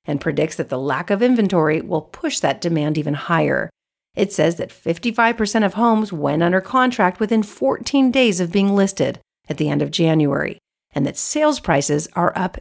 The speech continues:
eighteen percent from a year ago, while pending sales are up twenty-eight percent. Seattle Redfin agent Scott Petrick says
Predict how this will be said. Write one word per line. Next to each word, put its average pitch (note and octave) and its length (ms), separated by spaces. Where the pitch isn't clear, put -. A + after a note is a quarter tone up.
eighteen A#3 500
percent A#3+ 540
from E3+ 180
a F3 40
year F3 300
ago, - 340
while C#3+ 180
pending D3 340
sales F3 480
are E3+ 180
up C#3+ 220
twenty-eight D#3 580
percent. - 600
Seattle A#3 480
Redfin E3 420
agent E3+ 360
Scott - 340
Petrick F#3+ 480
says G#3+ 440